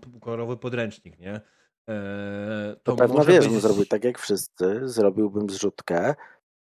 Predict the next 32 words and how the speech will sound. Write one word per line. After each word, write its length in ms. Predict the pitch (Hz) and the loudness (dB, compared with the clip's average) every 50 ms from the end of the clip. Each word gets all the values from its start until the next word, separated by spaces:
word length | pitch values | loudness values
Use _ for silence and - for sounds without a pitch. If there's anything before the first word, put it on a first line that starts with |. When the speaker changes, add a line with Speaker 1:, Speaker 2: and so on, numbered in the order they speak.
| _ _ _ | _ _ _
Speaker 2:
żebym 380 | 110 104 104 95 107 104 107 120 - | 2 2 4 6 6 4 4 2 -2
od 140 | - 120 123 | 0 2 6
razu 300 | 135 156 151 127 120 113 | 6 6 6 4 4 6
wiedział, 380 | 123 117 104 - 104 95 85 | 6 6 6 6 4 2 2
ile 160 | 95 98 98 | 0 -2 -2
osób 220 | 92 - - 95 95 | -2 -4 -6 -4 -4
jest 100 | 98 90 | -4 -2
zainteresowanych 1080 | 101 95 95 95 104 95 92 95 113 98 95 76 73 80 82 98 - - - - - _ _ _ - | -2 -4 -4 -4 -6 -8 -6 -8 -8 -8 -8 -8 -8 -8 -10 -10 -12 -12 -14 -20 -20 _ _ _ -14
i 200 | 95 98 104 104 | -10 -8 -8 -8
po 120 | - - | -10 -14
prostu 600 | - - - - - - - 98 110 - - - - _ _ _ _ _ _ - | -12 -12 -12 -10 -10 -6 -4 -4 -4 -4 -6 -10 -16 _ _ _ _ _ _ -8
Speaker 1:
Taki 220 | 135 - - 160 | -8 -8 -6 -2
Speaker 2:
pod 60 | 165 | 0
Speaker 1:
nakład 280 | 156 147 - - 113 104 | 0 0 0 -2 0 2
Speaker 2:
to 60 | 107 | 2
Speaker 1:
zrobić, 180 | 101 104 107 - | 4 4 2 0
Speaker 2:
skalował 340 | - 110 - 113 107 107 95 | -2 0 2 4 6 6 6
Speaker 1:
dokładnie. 180 | 110 110 101 | 6 4 4
Speaker 2:
produkcję, 640 | - 120 120 117 151 160 - - - - 101 90 85 | 6 4 6 6 6 4 4 2 -2 0 0 0 0
nie? 280 | 90 92 95 104 110 110 | 0 -2 -4 -4 -6 -6
Speaker 1:
Dokładnie, 400 | 160 - - 190 156 127 120 110 | -10 -4 0 0 0 0 0 -6
Speaker 2:
No. 60 | 98 | -6
Speaker 1:
nie? 140 | 107 123 147 | -6 -4 -2
Ale 260 | 165 175 175 170 165 160 - _ _ _ _ | 0 0 0 0 -2 -4 -8 _ _ _ _
wiesz, 140 | 156 135 - | -10 -10 -10
no, 60 | 143 127 | -10 -8
to 160 | - 151 147 | -6 -8 -6
też 180 | 147 170 160 160 | -4 -4 -4 -4
jest 220 | 160 147 - - | -4 -6 -8 -10
też 160 | - 127 - | -14 -14 -8
tak, 220 | - 123 123 - 131 113 | -6 -6 -6 -6 -8 -10
że 460 | 113 117 113 113 113 110 110 113 117 | -8 -6 -4 -4 -4 -4 -6 -8 -10